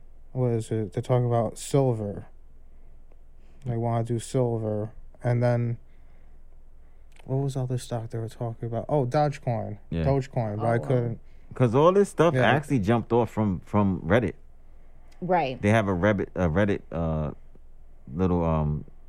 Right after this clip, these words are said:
Speaker 2: chat group or whatever.
Speaker 1: Yeah, this is the
Speaker 2: Oh,
Speaker 1: Reddit
Speaker 2: yeah,
Speaker 1: group.
Speaker 2: that's it.
Speaker 3: Oh, that's
Speaker 2: Yeah,
Speaker 3: the
Speaker 2: that's
Speaker 3: Reddit
Speaker 2: it. Yeah,
Speaker 3: group?
Speaker 1: But
Speaker 2: that's
Speaker 1: it's on
Speaker 2: it. Yeah.
Speaker 1: Telegram.
Speaker 3: How did
Speaker 2: Yeah.
Speaker 3: you get into that? You just go on Reddit
Speaker 1: I,
Speaker 3: and
Speaker 1: someone sent me an invite,
Speaker 3: I need an
Speaker 1: and
Speaker 3: invite for that.
Speaker 1: then I tried to invite someone else, and they were like, "No."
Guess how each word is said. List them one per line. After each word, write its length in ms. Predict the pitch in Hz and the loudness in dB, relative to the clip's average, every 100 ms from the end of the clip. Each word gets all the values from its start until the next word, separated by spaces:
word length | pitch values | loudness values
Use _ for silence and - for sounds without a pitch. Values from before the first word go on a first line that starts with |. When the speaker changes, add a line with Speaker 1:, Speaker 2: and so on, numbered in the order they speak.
| - - | -20 -14
Speaker 2:
chat 260 | - 101 - | -2 -2 0
group 280 | 85 80 78 | -2 -2 -2
or 100 | 76 | -2
whatever. 480 | 80 95 82 76 95 | 0 0 0 -2 -2
Speaker 1:
Yeah, 200 | 143 131 | 0 0
this 240 | 117 127 | -2 -2
is 160 | 131 127 | -2 -2
the 100 | 127 | 0
Speaker 2:
Oh, 40 | |
Speaker 1:
Reddit 180 | 127 135 123 | 4 6 4
Speaker 2:
yeah, 40 | |
Speaker 1:
group. 80 | 80 | 4
Speaker 2:
that's 300 | - 107 - | 4 2 4
it. 40 | - | 2
Speaker 3:
Oh, 60 | |
that's 140 | - 101 | 4 6
Speaker 2:
Yeah, 80 | 98 | 6
Speaker 3:
the 60 | |
Speaker 2:
that's 180 | - - | 6 6
Speaker 3:
Reddit 40 | - | 6
Speaker 2:
it. 40 | |
Yeah, 60 | 156 | 6
Speaker 3:
group? 100 | 101 | 8
Speaker 1:
But 140 | 117 | 6
Speaker 2:
that's 140 | 127 | 8
Speaker 1:
it's 20 | 139 | 6
on 100 | 139 | 4
Speaker 2:
it. 80 | |
Yeah. 140 | 127 147 | 4 4
Speaker 1:
Telegram. 500 | 151 131 120 110 104 | 6 4 2 2 0
Speaker 3:
How 60 | |
did 100 | 240 | 0
Speaker 2:
Yeah. 80 | 104 | 2
Speaker 3:
you 60 | - | 0
get 140 | 214 | 0
into 220 | 220 226 196 | -2 -6 -6
that? 160 | 165 | -6
You 80 | 170 | -8
just 320 | 165 175 - | -8 -10 -10
go 80 | - | -8
on 160 | 175 170 | -6 -6
Reddit 160 | - 120 | -4 2
Speaker 1:
I, 80 | |
Speaker 3:
and 220 | 127 - 107 | 2 0 -2
Speaker 1:
someone 340 | 135 131 131 | 0 2 2
sent 220 | 127 127 | 0 0
me 120 | 123 | 0
an 80 | 120 | 0
invite, 600 | 101 117 117 123 120 110 - | -2 -4 0 0 0 -2 -6
Speaker 3:
I 40 | |
need 140 | 190 180 | -8 -4
an 40 | - | -2
Speaker 1:
and 220 | 185 185 | -2 -2
Speaker 3:
invite 200 | 175 - | -4 -8
for 80 | 170 | -12
that. 340 | 165 147 127 117 | -10 -10 -10 -2
Speaker 1:
then 160 | 120 | 0
I 100 | 120 | 0
tried 260 | 120 127 123 | -2 -2 -2
to 100 | 113 | 0
invite 300 | 120 107 110 | -2 -2 -4
someone 320 | - 117 110 | -4 -4 -4
else, 260 | 107 107 - | -6 -8 -8
and 120 | 110 | -6
they 80 | 107 | -6
were 260 | 104 101 101 | -6 -8 -10
like, 160 | - | -10
"No." 300 | - - - | -12 -12 -16